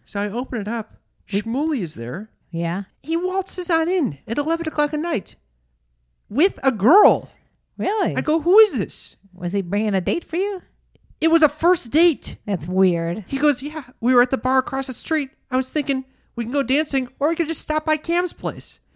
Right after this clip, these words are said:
Speaker 1: So he, apparently he knows the code to my fucking house.
Speaker 2: Oh, man. You
Speaker 1: And now he just brings his dates over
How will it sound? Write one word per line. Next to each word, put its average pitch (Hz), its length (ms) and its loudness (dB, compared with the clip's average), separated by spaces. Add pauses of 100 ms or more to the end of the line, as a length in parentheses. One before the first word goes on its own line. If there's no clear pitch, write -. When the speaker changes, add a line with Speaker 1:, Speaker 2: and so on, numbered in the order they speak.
(120)
Speaker 1:
So 285 200 4
he, 277 380 0
apparently 285 500 0
he 226 120 -2
knows 226 200 2
the 202 80 -2
code 220 260 2
to 214 60 -4
my 185 100 2
fucking 214 380 0
house. 196 440 6
Speaker 2:
Oh, 160 40 2
man. 185 440 2
You 190 120 0
Speaker 1:
And 233 120 4
now 277 300 8
he 233 220 0
just 202 240 -2
brings 262 280 4
his 262 160 2
dates 302 380 0
over 175 460 0